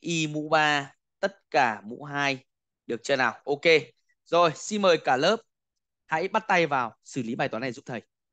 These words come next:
Nào, xin mời các con. Bài này thì thầy chỉ cho các con thời gian là bốn phút mà thôi.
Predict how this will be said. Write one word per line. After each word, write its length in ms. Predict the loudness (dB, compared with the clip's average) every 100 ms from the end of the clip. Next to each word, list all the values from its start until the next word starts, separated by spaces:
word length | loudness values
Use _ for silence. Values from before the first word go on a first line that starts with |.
| _
Nào, 200 | -4 -4 -6 _ _
xin 140 | 0
mời 100 | 2
các 60 | 4
con. 180 | 4 2 _ _ _ _ _ _ _ _ 0
Bài 240 | 2 4
này 360 | 4 4 4 2
thì 200 | -2 -4
thầy 220 | 0 -2 -2
chỉ 160 | -10
cho 140 | -8 -4
các 160 | -2
con 180 | 0 -2
thời 280 | -2 -2 -2
gian 260 | 0 -2 0
là 240 | -4 -6 -8
bốn 260 | -8 -8
phút 200 | -8 -10
mà 80 | -8
thôi. 280 | -6 -2